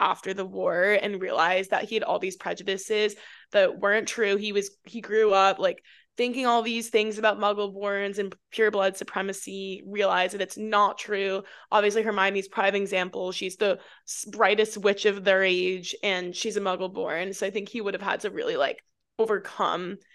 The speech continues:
you know, being a Death Eater at such a young age and, like, you know,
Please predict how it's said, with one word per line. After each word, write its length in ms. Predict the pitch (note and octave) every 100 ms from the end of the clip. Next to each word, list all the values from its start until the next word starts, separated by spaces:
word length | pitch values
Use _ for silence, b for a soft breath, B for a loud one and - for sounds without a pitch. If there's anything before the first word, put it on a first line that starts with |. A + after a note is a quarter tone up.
| b -
you 80 |
know, 140 | G#3+ F3
being 320 | F#3 C4+ D4+
a 40 |
Death 300 | B3 G3 G3+
Eater 300 | G#3+ G3 F#3
at 160 | F#3 -
such 160 | G3+ G#3+
a 60 |
young 280 | F#3+ F3+ F#3
age 440 | - F3+ E3+ F3+ F3
and, 120 | G3
like, 340 | C3+ B2 - -
you 120 | G#3+
know, 220 | A#2 G2